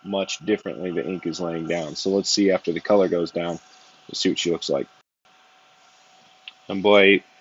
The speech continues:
even on this shirt that isn't ideal, it still looks <laughs> pretty doggone good. Again, so impressed with this technology. But let's let it print out and, um, see what she looks like done and dried side by side with the other one.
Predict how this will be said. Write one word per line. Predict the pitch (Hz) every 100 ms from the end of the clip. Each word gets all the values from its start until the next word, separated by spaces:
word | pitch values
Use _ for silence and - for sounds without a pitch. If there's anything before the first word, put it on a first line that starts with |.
| _ _ -
even | 123 117 113
on | 107 101 - 92
this | 104 110
shirt | - - 107 -
that | 101
isn't | 104 104 95
ideal, | 95 113 113 98 90 _ _ _ -
it | 98
still | - - 104 92
looks | 95 -
<laughs> | -
pretty | 113 120
doggone | - 131 113 110 107
good. | 101 104
Again, | 101 104 110 101 _ _ - _
so | - 117 107
impressed | 92 104 104 95
with | -
this | -
technology. | 95 90 87 90 87 80 _ - _ -
But |
let's | 131 139 156
let | 143
it | 135
print | - 143 131
out | 143 - - _ _ _
and, | 110 127 127 123
um, | 120 120 110
see | 143
what | 135
she | 139
looks | 131 131
like | 131 131 -
done | 135 139 143
and | 117
dried | 123 131 139
side | 135 127
by | 123
side | 123 123 120
with | 110
the | 117
other | 101
one. | 87